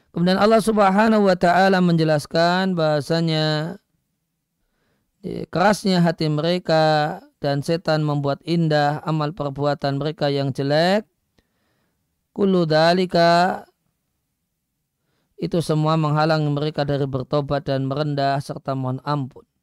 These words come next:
Faqala azza wa jalla, "Walakin qasat qulubuhum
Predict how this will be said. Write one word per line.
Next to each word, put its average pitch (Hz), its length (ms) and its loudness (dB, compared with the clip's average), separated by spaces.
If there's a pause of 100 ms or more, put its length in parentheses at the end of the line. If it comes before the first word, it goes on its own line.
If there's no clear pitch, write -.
(460)
Faqala 143 400 -6
azza 131 240 -4
wa 127 160 -4
jalla, 185 480 -2
"Walakin 139 480 -2
qasat 131 400 -4
qulubuhum 135 720 2